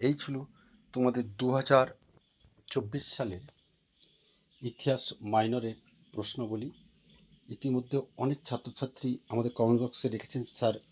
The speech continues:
দু হাজার চব্বিশ সালের ইতিহাসের প্রশ্নপত্রটি দাও।" তাদেরকে দাবিকে মান্যতা দিয়ে আমরা আজকে আলোচনা করে দিলাম। আশা করি তোমাদের অনেক কাজে লাগবে। আর অনেক কাজে যদি লেগে থাকে, তাহলে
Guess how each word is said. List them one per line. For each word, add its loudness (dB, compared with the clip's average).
দু -6
হাজার -4
চব্বিশ -6
সালের 0
ইতিহাসের -6
প্রশ্নপত্রটি -8
দাও।" -4
তাদেরকে -2
দাবিকে -2
মান্যতা 2
দিয়ে -2
আমরা 0
আজকে -6
আলোচনা -2
করে -6
দিলাম। -8
আশা -4
করি -2
তোমাদের -2
অনেক 2
কাজে 4
লাগবে। 4
আর 6
অনেক 4
কাজে 4
যদি 0
লেগে 0
থাকে, -6
তাহলে 4